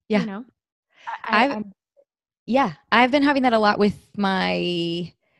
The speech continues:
Speaker 1: with, as you're saying, with taking up space. I think, like, I'm big. Like, I'm a big personality. I'm loud. I'm goofy. And I think, like, the way that my container is,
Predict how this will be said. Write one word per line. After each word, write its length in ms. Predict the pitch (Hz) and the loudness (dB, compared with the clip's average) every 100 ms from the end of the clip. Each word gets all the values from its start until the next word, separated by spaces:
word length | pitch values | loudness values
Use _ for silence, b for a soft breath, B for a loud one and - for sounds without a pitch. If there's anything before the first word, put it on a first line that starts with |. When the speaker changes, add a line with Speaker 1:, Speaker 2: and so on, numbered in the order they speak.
| _ _ _ _ _ | _ _ _ _ _
Speaker 1:
with, 280 | 262 269 _ - | -2 -2 _ 2
as 180 | 233 247 | 4 6
you're 80 | |
saying, 220 | 269 294 233 | 4 4 2
with 80 | 202 | 0
taking 300 | 240 254 220 | -2 -2 -4
up 100 | - | -6
space. 520 | - 214 - - - _ _ _ _ _ _ _ - | -2 -2 -2 -10 -14 _ _ _ _ _ _ _ -8
I 120 | 208 208 | -2 0
think, 320 | 208 214 220 | 4 2 4
like, 320 | 196 175 - - | 4 4 -2 -2
I'm 480 | 185 208 214 196 - | 2 4 4 0 -2
big. 500 | 202 190 339 - - - | -2 0 -2 -6 -14 -4
Like, 200 | 190 202 | -2 0
I'm 160 | 196 | 2
a 60 | 233 | 0
big 340 | 202 208 220 | 2 0 2
personality. 840 | 208 226 - 185 160 220 240 190 175 | 0 -2 -2 -2 0 0 0 0 -2
I'm 240 | 180 175 | -2 -6
loud. 720 | - 76 170 180 208 202 190 - | -10 -4 2 4 4 4 0 -2
I'm 460 | 175 175 175 170 - _ _ _ _ _ 156 | -4 -4 -6 -10 -14 _ _ _ _ _ -6
goofy. 400 | 185 294 - - - _ _ | 0 0 -2 -14 -16 _ _
And 140 | 202 | 0
I 100 | 196 | 2
think, 360 | 196 - 214 208 | 0 0 0 2
like, 400 | 196 180 180 - b b b | 4 4 2 -8 b b b
the 80 | 208 | 2
way 320 | 202 214 220 | 4 6 6
that 320 | 214 196 - | 4 0 0
my 280 | 202 196 190 | -4 2 2
container 640 | 190 208 196 277 302 302 | 0 -4 -4 -2 0 0
is, 600 | 92 165 156 160 185 - | -2 -2 0 -2 -4 -10